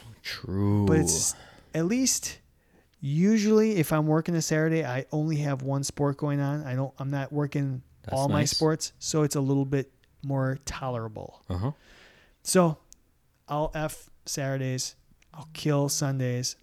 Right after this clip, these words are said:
Speaker 2: marry Fridays. What says you, Kevin?
Speaker 1: Oh, I hate to do it, but I'm gonna do the exact same.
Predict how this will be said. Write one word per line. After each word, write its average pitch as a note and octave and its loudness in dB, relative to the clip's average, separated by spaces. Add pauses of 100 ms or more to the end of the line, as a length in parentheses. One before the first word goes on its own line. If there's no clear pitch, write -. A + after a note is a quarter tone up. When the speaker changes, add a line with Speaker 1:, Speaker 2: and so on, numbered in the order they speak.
Speaker 2:
marry B2 -6
Fridays. - -12 (140)
What D3+ -2
says C3 0
you, A2+ -6
Kevin? A#2 -10 (840)
Speaker 1:
Oh, F#2+ 8 (2000)
I F#2 2
hate G#2 4
to F#2 0
do G#2+ 6
it, F2+ 4
but F2 -2
I'm F2 -2
gonna F2 -2
do F2 0
the E2+ 0
exact F2 -2
same. E2+ -2